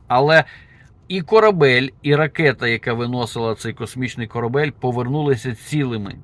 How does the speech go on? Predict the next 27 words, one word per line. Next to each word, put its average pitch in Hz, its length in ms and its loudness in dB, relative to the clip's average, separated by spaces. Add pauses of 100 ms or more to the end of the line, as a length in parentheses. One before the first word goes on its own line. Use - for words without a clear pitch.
(280)
Тобто 101 320 -6
вони, 113 440 -4
е, - 680 -10 (120)
там 117 180 -4
були, 120 220 -4
знову 113 200 -4
ж - 80 -12
таки, 101 260 -10
маленькі 104 420 -6
проблемки, 160 680 -6
але 117 360 0
повернулися 120 760 -4
цілими 113 460 -6
назад. 117 460 -2 (580)
Тобто... 117 480 -4 (280)
Тест 160 340 2 (140)
вважається 117 640 0
успішним 175 880 -8
і, 165 260 -12
м, - 140 -12 (800)
повідомляється 110 640 -4
про - 160 -14
те, 120 180 -8
що 113 180 -10
це 104 160 -10
ще 139 480 -2
один 107 380 -4